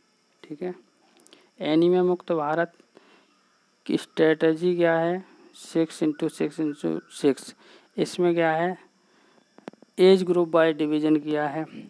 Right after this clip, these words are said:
First क्या है, Children's Six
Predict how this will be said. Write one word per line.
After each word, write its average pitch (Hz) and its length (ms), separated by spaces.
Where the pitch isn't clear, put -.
First 170 300
क्या 165 240
है, 175 140
Children's 147 640
Six - 400